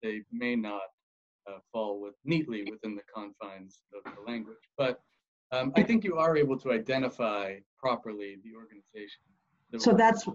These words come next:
Speaker 2: that's really an important distinction, that it's about the organization. And then can you just remind me of the language, 'cause I don't have it in front of me, I'm sorry, um, on the active, retired, and disabled, how?
Speaker 1: Sure, it's that, um, the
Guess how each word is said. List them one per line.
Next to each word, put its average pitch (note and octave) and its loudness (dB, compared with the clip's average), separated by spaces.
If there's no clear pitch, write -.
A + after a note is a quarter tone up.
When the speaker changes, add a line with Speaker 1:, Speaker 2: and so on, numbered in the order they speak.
Speaker 2:
that's A3+ 4
really G#3+ 8
an F#3 10
important F#3 4
distinction, E3+ 4
that E3 6
it's D3+ 2
about E3+ 4
the E3 0
organization. E3 4
And G3+ 12
then A#3 8
can A3 6
you A#3+ 6
just B3 4
remind G3+ 10
me G3 8
of F3+ 4
the F3+ 4
language, F3 4
'cause - 2
I G3 6
don't F#3+ 2
have F3 -2
it - -10
in F3+ -6
front E3+ -8
of D#3+ -8
me, E3 -8
I'm E3 -2
sorry, E3 -2
um, F3 4
on F#3 8
the F3 2
active, F3+ 2
retired, E3+ 0
and D#3+ -2
disabled, E3 2
how? F3+ -2
Speaker 1:
Sure, C3 0
it's C#3 -2
that, C#3+ 0
um, C3 2
the D3 0